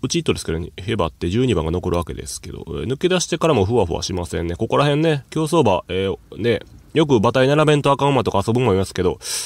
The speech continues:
えー、この馬特にね、単独なったところでね、なんか気抜くとこないなと思ってね、改めて強いと思いましたね。うん。抜け出してからもふわふわしてませんと思います、私は。うん、ふわふわしてませんと思います。うん。抜けてからもしっかり走ると思います、これ。うん。いいでしょうね。うん。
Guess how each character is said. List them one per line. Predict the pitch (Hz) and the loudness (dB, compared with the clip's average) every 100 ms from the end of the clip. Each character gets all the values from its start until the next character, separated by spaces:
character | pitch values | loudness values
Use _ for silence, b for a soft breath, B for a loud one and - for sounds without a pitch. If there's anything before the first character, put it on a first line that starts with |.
| B | B
え | - 120 | -2 -2
ー、 | |
こ | 170 | 2
の | 190 | 2
馬 | 151 | 2
特 | 156 143 | 2 4
に | 101 | 4
ね、 | |
単 | 87 143 190 | 2 2 2
独 | 196 | 4
な | |
っ | 139 | 4
た | 117 | 4
と | |
こ | 107 | 6
ろ | 104 | 6
で | |
ね、 | 95 | 6
な | 101 | 2
ん | |
か | 101 | 0
気 | - 175 | 2 4
抜 | 180 | 6
く | 180 | 6
と | |
こ | 165 | 4
な | 104 95 | 4 4
い | |
な | 104 117 | 4 4
と | 95 | 0
思 | 82 | -4
っ | |
て | 76 | -4
ね、 | |
改 | 95 143 | -2 0
め | 165 | 2
て | 98 | 2
強 | - | 2
い | 92 | 2
と | |
思 | 85 | 0
い | 85 | -4
ま | |
し | - | -6
た | |
ね。 | - - | -8 -4
う | 117 | -4
ん。 | 90 | -4
抜 | - 127 151 | -2 -2 2
け | 190 | 4
出 | 185 | 4
し | - | 2
て | 180 | 2
か | |
ら | 160 | 4
も | 95 | 2
ふ | 147 | 2
わ | 170 | -2
ふ | 85 | -2
わ | 78 | -6
し | |
て | - 135 | -2 -2
ま | 127 | 0
せ | - 131 | 0 0
ん | 117 | 0
と | |
思 | 82 | -2
い | |
ま | 80 | -4
す、 | 78 | -6
私 | 76 - | -8 -8
は。 | - | -10
う | |
ん、 | 82 | -10
ふ | 110 | -8
わ | 113 | -4
ふ | 101 | -4
わ | |
し | - | -4
て | - | -6
ま | 113 | -6
せ | 104 139 | -2 -2
ん | |
と | 120 | -2
思 | - | -4
い | |
ま | |
す。 | - | -6
う | |
ん。 | 98 113 | -6 -6
抜 | 135 | -4
け | 143 | -6
て | - | -6
か | - - | -6 -2
ら | 123 | 0
も | 90 | 0
し | 101 98 | -4 -8
っ | - | -4
か | 135 | -2
り | |
走 | 101 92 | -2 -2
る | 98 | -2
と | |
思 | 80 | -4
い | |
ま | |
す、 | 78 | -6
こ | - | -12
れ。 | |
う | - | -12
ん。 | |
い | - - B B B B B B - | -14 -18 B B B B B B -6
い | 240 | -4
で | |
し | - | -2
ょ | 80 | -2
う | |
ね。 | 76 - _ | -4 -6 _
う | |
ん。 | 143 | -4